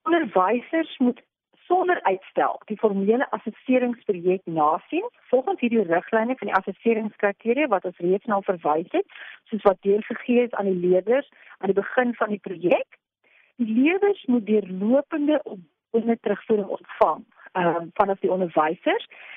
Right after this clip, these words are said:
En die terugvoering moet die sterkpunte van die leerder uitwys, maar ook die swakhede aantoon, sodat die leerders dit, ehm, die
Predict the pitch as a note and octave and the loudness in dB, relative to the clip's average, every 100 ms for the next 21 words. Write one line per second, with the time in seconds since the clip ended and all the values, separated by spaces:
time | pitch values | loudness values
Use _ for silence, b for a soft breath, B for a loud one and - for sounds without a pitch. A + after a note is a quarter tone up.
0 | B - B3+ - G4 G#4 - E4+ E4 E4 | B 0 0 2 0 0 0 0 2 2
1 | A3 G3+ - - D#4 D#4+ - D#4 C#4+ - | 0 -2 -8 0 0 0 -4 -4 -2 0
2 | C4 A3 F#3 G3 A3+ - G#3 A3 A3 C#4 | 0 2 2 2 0 0 -4 0 0 0
3 | - _ _ _ B3 C#4 D#4+ F4+ F#4 - | -4 _ _ _ -4 -2 -2 -2 -4 -2
4 | E4 G4 - A3+ G3 F#3+ F3+ E3+ E3+ E3 | 0 0 0 0 0 0 -2 -4 -6 -6
5 | A3 - B3 A3+ G#3+ G#3+ F#3 G3 C4+ D#4 | -6 0 0 0 -2 -2 0 2 2 2
6 | E4 - b b - G#4 _ _ - F3 | -2 -6 b b -8 -8 _ _ -4 -2
7 | F3 F3+ E3 G#3 | -2 -4 -4 -2